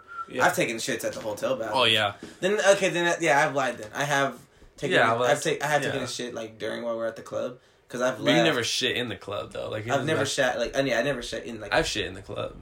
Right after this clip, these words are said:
Speaker 1: at
Speaker 2: in,
Speaker 1: Lex.
Speaker 2: in, like, in the club bathrooms?
Speaker 1: Yeah, I've shit there.
Speaker 2: No. I've, uh, I've thrown up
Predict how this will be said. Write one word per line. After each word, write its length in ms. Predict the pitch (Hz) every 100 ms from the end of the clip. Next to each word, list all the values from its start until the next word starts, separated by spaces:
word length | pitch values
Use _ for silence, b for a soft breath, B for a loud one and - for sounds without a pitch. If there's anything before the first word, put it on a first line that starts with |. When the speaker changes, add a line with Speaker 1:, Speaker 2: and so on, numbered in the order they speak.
| -
Speaker 1:
at 120 | 120
Speaker 2:
in, 80 | 107
Speaker 1:
Lex. 260 | 104 110
Speaker 2:
in, 80 | 156
like, 160 | 151 147
in 80 | 151
the 80 |
club 280 | 143 147 147
bathrooms? 440 | 160 160 170 175 185
Speaker 1:
Yeah, 200 | 151 117
I've 60 |
shit 180 | - -
there. 100 | - - _
Speaker 2:
No. 220 | 76 64 - - - - -
I've, 240 | 135 143
uh, 540 | 147 147 143 135 127 120 - _ _ _ _ _ _ _ _ 131
I've 140 | 135
thrown 180 | 147 113
up 320 | 160 180 -